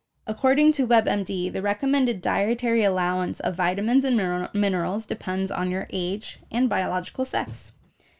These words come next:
If you are biologically a mix of both male and female, make sure that you are taking a dosage of these vitamins and minerals between the recommended amount for women and men, not over and definitely not under. There are too many to list, and keep in mind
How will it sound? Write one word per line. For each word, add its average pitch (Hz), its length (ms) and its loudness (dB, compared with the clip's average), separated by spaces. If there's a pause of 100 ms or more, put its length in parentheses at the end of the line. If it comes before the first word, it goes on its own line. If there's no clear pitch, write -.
(100)
If 226 140 -8
you 247 80 4
are 226 100 6
biologically 233 800 4
a - 100 0
mix 208 420 0
of 269 180 2
both 208 280 0
male 185 220 0
and 180 160 -2
female, 175 380 -4
make 190 240 -2
sure 233 200 -2
that 220 200 -4
you 208 100 -2
are 185 80 2
taking 190 400 -4
a 175 60 -2
dosage 190 480 -2
of 185 100 -4
these 196 220 -4
vitamins 180 500 -2
and 180 140 -4
minerals 180 340 -4
between 226 560 -2
the 220 100 2
recommended 196 520 -4
amount 180 320 -4
for 185 180 -8
women 196 380 -4
and 233 240 0
men, - 200 -2 (540)
not 202 240 2
over 202 320 2
and 208 140 2
definitely 185 320 -2
not 175 180 -2
under. 185 400 -2 (1300)
There 220 100 6
are 226 60 4
too 294 400 2
many 285 260 8
to 233 140 0
list, 190 380 -2
and 202 100 -2
keep 208 220 -4
in 190 100 0
mind 190 440 -2